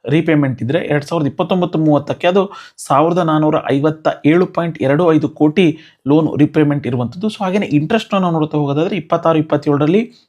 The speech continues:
ಐನೂರ ಎಪ್ಪತ್ತೈದು ಕೋಟಿ ಇದ್ರೆ, ಎರಡ್ ಸಾವಿರದ ಇಪ್ಪತ್ತೊಂಬತ್ತು ಮತ್ತೆ ಮೂವತ್ತಕ್ಕೆ ನಾವು ನೋಡ್ತಾ ಹೋಗೋದಾದ್ರೆ, ಅಂದ್ರೆ almost ಇನ್ನೂರೈವತ್ತು ಪಟ್ಟು, ಅಂದ್ರೆ ಸಾವಿರದ ಮುನ್ನೂರ ಹತ್ತೊಂಬತ್ತು ಪಾಯಿಂಟ್ ಮೂರು ಮೂರು ಕೋಟಿ ಆಗತ್ತೆ ಅನ್ನುವಂತಹ ಒಂದು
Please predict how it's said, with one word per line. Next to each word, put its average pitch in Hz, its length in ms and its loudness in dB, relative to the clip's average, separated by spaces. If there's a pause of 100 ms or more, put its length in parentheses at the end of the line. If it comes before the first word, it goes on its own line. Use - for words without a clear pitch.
(140)
ಐನೂರ 156 280 2
ಎಪ್ಪತ್ತೈದು 156 600 2
ಕೋಟಿ 147 300 -2
ಇದ್ರೆ, 147 580 -6 (680)
ಎರಡ್ 160 160 0
ಸಾವಿರದ 185 180 0
ಇಪ್ಪತ್ತೊಂಬತ್ತು 190 560 -2
ಮತ್ತೆ 185 160 -4
ಮೂವತ್ತಕ್ಕೆ 170 520 0
ನಾವು 160 140 0
ನೋಡ್ತಾ 143 260 0
ಹೋಗೋದಾದ್ರೆ, 135 440 0
ಅಂದ್ರೆ 185 640 -4 (160)
almost 202 600 2 (160)
ಇನ್ನೂರೈವತ್ತು 160 600 -2
ಪಟ್ಟು, 143 220 -2
ಅಂದ್ರೆ 190 340 -2
ಸಾವಿರದ 147 340 0
ಮುನ್ನೂರ 151 400 2
ಹತ್ತೊಂಬತ್ತು 147 540 -4
ಪಾಯಿಂಟ್ 170 400 -6
ಮೂರು 175 300 2
ಮೂರು 165 280 0
ಕೋಟಿ 143 460 -2 (320)
ಆಗತ್ತೆ 160 380 -2 (160)
ಅನ್ನುವಂತಹ 139 460 -2
ಒಂದು 147 420 0